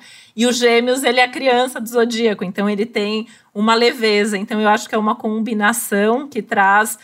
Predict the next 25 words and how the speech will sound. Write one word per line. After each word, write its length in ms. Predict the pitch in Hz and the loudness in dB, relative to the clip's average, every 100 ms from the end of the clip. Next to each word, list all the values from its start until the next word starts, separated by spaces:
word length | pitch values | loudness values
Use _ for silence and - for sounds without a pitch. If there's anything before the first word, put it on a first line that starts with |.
| - _ _ | -20 _ _
muito 300 | 202 247 254 | 0 0 0
equilíbrio. 680 | 262 269 233 226 247 208 190 | -6 -6 -8 -6 -4 -2 -2
O 60 | 196 | -2
Gêmeos, 400 | 214 208 226 233 | -2 0 -2 -2
ele 180 | 208 | -4
traz, 440 | 262 208 196 226 233 | -2 2 4 4 2
né, 160 | 196 | -4
esse 160 | 202 - | -4 -2
lado 300 | 190 180 185 | 0 0 -2
do, 240 | 196 190 | -2 0
da 120 | 185 196 | 0 -4
jovialidade, 1040 | 202 208 202 190 180 180 202 196 180 202 | -6 -6 -6 -2 2 4 4 4 0 -4
da 140 | 180 | -8
curiosidade, 1400 | 190 220 196 202 180 175 180 190 202 185 170 165 180 175 170 - - _ | -8 -4 -2 -2 -2 2 4 6 4 4 0 -4 -6 -8 -8 -18 -20 _
do 140 | 190 208 | -2 2
movimento, 880 | 208 214 233 202 185 208 233 233 - | 2 0 -2 -2 -2 -2 -2 -4 -2
e 120 | 233 | -2
que 140 | 247 | -2
isso 180 | 233 254 | -2 0
afina 440 | 247 - 247 247 | -2 -4 -4 -2
bastante 600 | 240 226 - 233 220 240 | 0 0 0 -2 -2 -4
com 120 | - 233 | -6 -4
todo 220 | 233 214 | -2 0
esse 300 | 233 - 285 | 0 -2 0
ar, 400 | 220 208 214 | 4 4 2